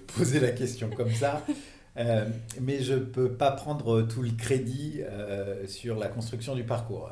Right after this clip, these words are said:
Euh, en fait, c'est, c'est d'abord David, euh, cofondateur de Skillsday et directeur commercial, qui était très en amont du sujet et qui a bien compris les intentions de Sodexo en interrogeant les équipes d'Olivier.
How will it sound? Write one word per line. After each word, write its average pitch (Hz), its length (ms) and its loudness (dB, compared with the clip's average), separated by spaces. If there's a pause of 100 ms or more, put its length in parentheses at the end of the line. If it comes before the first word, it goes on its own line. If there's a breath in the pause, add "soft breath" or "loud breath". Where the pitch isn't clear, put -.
Euh, 87 240 -10 (640 soft breath)
en 120 60 -10
fait, 220 400 4
c'est, 127 280 -6
c'est 143 160 -4
d'abord 170 360 4
David, 165 340 4
euh, 110 680 4
cofondateur 135 680 -2
de 117 100 -2
Skillsday 117 640 -2
et 101 100 -4
directeur 104 460 -4
commercial, 190 560 -2 (480 loud breath)
qui 143 100 -6
était 135 220 -2
très 175 360 0
en 165 120 -2
amont 151 280 -2
du 131 160 -6
sujet 143 880 0
et 147 120 -6
qui 143 160 -4
a 135 80 4
bien 156 200 -4
compris 196 800 -4
les 139 160 -4
intentions 135 340 -6
de 117 60 -8
Sodexo 165 760 2
en 120 160 -2
interrogeant 117 540 -2
les 127 140 -2
équipes 117 220 -6
d'Olivier. 127 380 -4